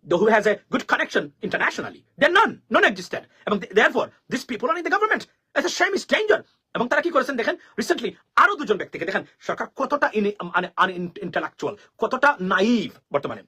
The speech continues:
For example, যুক্তরাষ্ট্রের ইলেকশন পরেও তারা জানেন যে কঠিন সময় আসবে, এখন ভারত ছেড়ে দিবে না। আমি বারবার বলছি আমরা, because বাংলাদেশে পঞ্চাশ বছরে ভারত সবচেয়ে যে জায়গাতে তারা মার্কে খুবই দুঃখিত এবং মেনে নিতে পারতেছে না,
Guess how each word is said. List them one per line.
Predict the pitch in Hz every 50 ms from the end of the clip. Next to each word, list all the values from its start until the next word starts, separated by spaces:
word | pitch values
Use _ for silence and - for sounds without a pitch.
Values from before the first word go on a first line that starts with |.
| _ _
For | - 233 202
example, | 180 190 143 139 247 370 - _ _ _ _ _ _ _ _ _ _ _ _ _ _ _ _ _ _ _ _ _ _ _ _ _ _ _ _ _ _ _ _ _ _ _ _ _ -
যুক্তরাষ্ট্রের | 151 254 247 - - 277 262 - - 320 311 -
ইলেকশন | 247 262 - - 294 226
পরেও | - - - - - - _ _ _ _ _ _ -
তারা | 214 196 247
জানেন | 220 - 175 175 185 240
যে | 302 208 233 214 208 - _ _ _
কঠিন | - 269 - - 285
সময় | 214 - 165 151 143
আসবে, | 139 - 143
এখন | 127 - 123 117
ভারত | 120 131 123 -
ছেড়ে | - - 117 120
দিবে | 120 113 98
না। | 92
আমি | 87 _ - 196
বারবার | 202 202 208 -
বলছি | 226 147 - -
আমরা, | 104 90 - - _ _ _ _ _ _ -
because | - - - 175 - _ _ -
বাংলাদেশে | 135 147 165 165 160 160 185 202 269 285 302 330 - - - - - - - _
পঞ্চাশ | - 214 208 208 - 233 -
বছরে | 233 262 285 226 143 - - _ _ _ _ -
ভারত | 127 - 240 - - - - _ _
সবচেয়ে | - - - 285 - _ _ - - 302 220
যে | 151 139 226 214
জায়গাতে | 233 208 214 190 - 147 117 - _ _ -
তারা | 165 175 170
মার্কে | 170 175 180 214 - - 240 - - - _ _ _ _ _ _ _ -
খুবই | - - 381 359
দুঃখিত | 330 - - - 285 -
এবং | 196 175 190 185
মেনে | 214 277
নিতে | 320 320 277
পারতেছে | - 190 175 - - 170
না, | 190 247